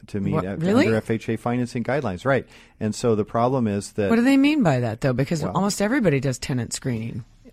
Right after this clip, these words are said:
Speaker 1: On an individual basis, maybe, but not on a, not on a project
Speaker 2: Oh, the
Speaker 1: basis.
Speaker 2: condo itself
Speaker 1: The
Speaker 2: can't
Speaker 1: condo,
Speaker 2: do
Speaker 1: the,
Speaker 2: it.
Speaker 1: the
Speaker 2: The,
Speaker 1: homeowners
Speaker 2: the individual
Speaker 1: association.
Speaker 2: homeowner. Well,
Speaker 1: Right.
Speaker 2: most of those H O A do, or, uh, uh, uh, documents just have the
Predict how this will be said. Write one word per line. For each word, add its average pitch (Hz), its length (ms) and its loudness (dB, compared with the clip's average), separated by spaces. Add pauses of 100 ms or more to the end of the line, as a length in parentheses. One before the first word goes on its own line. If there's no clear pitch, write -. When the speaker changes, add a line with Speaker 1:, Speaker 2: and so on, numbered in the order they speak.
(120)
Speaker 1:
On 101 160 -4
an 101 100 -2
individual 117 500 -2
basis, 95 500 -6
maybe, 87 440 -8 (100)
but 104 140 -6
not 104 220 -4
on 90 100 -8
a, 87 160 -10 (100)
not 98 200 -6
on 95 100 -6
a - 20 -8
project 107 300 -2
Speaker 2:
Oh, 202 180 6
the 190 80 2
Speaker 1:
basis. 180 80 -4
Speaker 2:
condo 214 320 4
itself 180 460 2
Speaker 1:
The - 80 -8
Speaker 2:
can't 143 180 0
Speaker 1:
condo, 101 160 -2
Speaker 2:
do 143 140 2
Speaker 1:
the, 139 60 4
Speaker 2:
it. 135 180 4
Speaker 1:
the 98 60 -4
Speaker 2:
The, - 120 4
Speaker 1:
homeowners - 240 -2
Speaker 2:
the 160 300 4
individual 165 400 4
Speaker 1:
association. 233 240 4
Speaker 2:
homeowner. 160 200 0 (180)
Well, - 100 -2
Speaker 1:
Right. 233 80 8
Speaker 2:
most 269 180 8
of - 40 0
those 233 180 6
H 202 200 4
O 165 180 4
A 175 200 4
do, 143 420 -4
or, 147 140 2
uh, 123 200 2 (160)
uh, 110 200 -2 (800)
uh, 120 220 0
documents 131 720 2 (800)
just 185 440 4
have 165 400 2
the 139 420 2